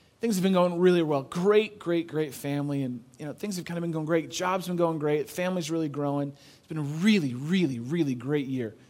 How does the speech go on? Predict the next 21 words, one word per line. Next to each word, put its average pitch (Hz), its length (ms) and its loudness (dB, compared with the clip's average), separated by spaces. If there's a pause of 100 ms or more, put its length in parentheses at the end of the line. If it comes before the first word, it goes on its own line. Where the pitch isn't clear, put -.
Two - 80 -16
thousand 165 220 -2
thirteen 151 340 -4
has 131 140 -4
been 123 100 -4
a 120 60 -4 (320)
great, 143 400 0
great, 127 340 -2
great 123 280 -6
year 110 220 -6
for 110 140 -16
them. 90 240 -10 (1400)
And 160 180 0
then, 214 300 0 (1200)
completely 240 920 4
out 175 120 4
of 165 80 2
the 170 60 0
blue 143 240 -2
last 127 280 -6
week, 123 300 -12